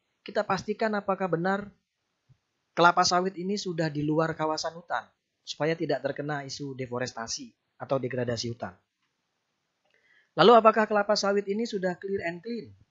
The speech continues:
dari hulu? Dari hulu, dari sisi land base-nya ini,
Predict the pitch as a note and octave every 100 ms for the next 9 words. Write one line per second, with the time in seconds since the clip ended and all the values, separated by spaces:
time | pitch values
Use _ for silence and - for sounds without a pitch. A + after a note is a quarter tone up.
0 | _ _ - C#3+ D#3 E3 D#3+ F#3+ G3 B3
1 | - _ _ _ _ _ _ _ _ _
2 | _ _ _ _ _ _ _ _ _ _
3 | _ _ C#3+ C#3+ D#3 D3+ D3+ F3+ G#3+ D#3
4 | D3+ D#3+ D#3 E3 D3 D3 C#3+ C#3+ - D3+
5 | C3+ F3+